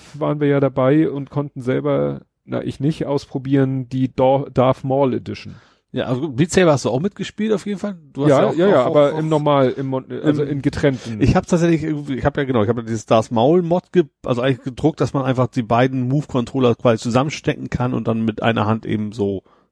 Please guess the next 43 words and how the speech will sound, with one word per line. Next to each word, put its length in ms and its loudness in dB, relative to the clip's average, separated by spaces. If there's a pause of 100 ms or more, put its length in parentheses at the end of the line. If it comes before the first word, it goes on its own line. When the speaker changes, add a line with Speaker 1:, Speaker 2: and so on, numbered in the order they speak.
(100)
Speaker 2:
so 60 -4
einen 180 -4
Doppel-Laser 880 2
dann 220 -6
hat, 240 -8
genau. 240 -4
Speaker 1:
Ja, 120 2 (300)
wie 100 0
Darth 300 2
Maul 320 -8
halt. 180 -10
Speaker 2:
Ja. 280 2 (480)
Ähm, 300 2 (300)
wobei 320 4
man 200 0
dann 140 2
natürlich, 360 0
normalerweise 400 4
hat 120 4
man 120 -2
das, 160 2
dass 160 -8
man 260 -2
auch 160 -2
Richtungsangaben 760 0
hat, 160 -2
wo 80 -2
man 160 0
diese 220 0
Klötze 360 -4
treffen 320 -4
muss, 240 -2
die 100 -4
schaltet 320 0
man 140 0
dann 260 -2
dafür 280 0
natürlich 360 -6
aus, 240 2
weil 120 4
du 80 -6
kannst 320 -4
natürlich 340 -6